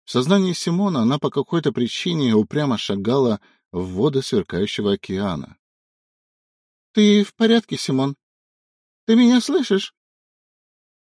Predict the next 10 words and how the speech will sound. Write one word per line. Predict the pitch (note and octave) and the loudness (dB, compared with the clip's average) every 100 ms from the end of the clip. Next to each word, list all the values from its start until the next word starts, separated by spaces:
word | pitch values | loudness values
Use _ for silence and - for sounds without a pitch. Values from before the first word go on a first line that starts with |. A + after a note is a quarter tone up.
| _ | _
Постарайся | G3+ - G#3 G3+ - F#3 | -4 2 2 4 2 2
выкинуть | G3 - F3+ E3 | 2 0 -2 -2
все | - - | -2 0
это | F3 F3+ | 2 0
из | E3 | -2
головы, | D#3 D#3+ C3 G#2+ G#2 A2+ - _ | 2 2 4 4 2 -2 -16 _
как | E3+ D#3 | -6 -2
минимум | F#3 F3+ E3+ E3 | 0 0 0 0
до | D#3+ | -2
понедельника. | D#3+ D3 A#2 F#2 E2 E2+ G2+ | 0 0 2 2 0 -2 -4